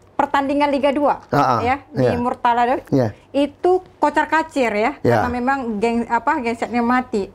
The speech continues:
Speaker 1: Apakah masih ada sebagai manajer atau memang sudah diganti dengan Ustadz Umar Rafsanjani?
Speaker 2: Oh, saya nggak tahu. Pokoknya saya nggak, mulai hari Minggu, tanggal,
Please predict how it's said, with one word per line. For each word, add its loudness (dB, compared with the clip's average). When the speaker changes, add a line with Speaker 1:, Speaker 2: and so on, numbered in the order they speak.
Speaker 1:
Apakah 0
masih -2
ada 0
sebagai -2
manajer 0
atau -2
memang 0
sudah 0
diganti 0
dengan 0
Ustadz -2
Umar 0
Rafsanjani? -2
Speaker 2:
Oh, 2
saya 4
nggak 4
tahu. 4
Pokoknya 2
saya 6
nggak, 2
mulai 4
hari 4
Minggu, 2
tanggal, 4